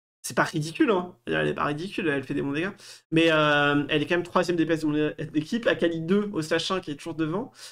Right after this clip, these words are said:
et Camille est devant. Donc, euh... Nami est une, euh, est une,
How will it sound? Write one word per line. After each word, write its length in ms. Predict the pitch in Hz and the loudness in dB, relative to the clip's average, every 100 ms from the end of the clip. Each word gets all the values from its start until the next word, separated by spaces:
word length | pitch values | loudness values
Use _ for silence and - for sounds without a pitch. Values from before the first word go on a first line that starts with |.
| - | -6
et 100 | 160 | -4
Camille 380 | 151 160 185 226 156 | 0 0 0 -2 0
est 80 | |
devant. 300 | 165 175 151 | 2 2 0
Donc, 240 | 131 135 - | -4 -8 -8
euh... 380 | 135 135 135 139 | -6 -4 -6 -4
Nami 360 | 139 160 190 | -2 -2 -2
est 220 | 143 - | -2 -4
une, 160 | 139 147 | -10 -10
euh, 420 | 139 117 104 120 | -10 -14 -16 -20
est 220 | - - | -20 -20
une, 80 | - | -20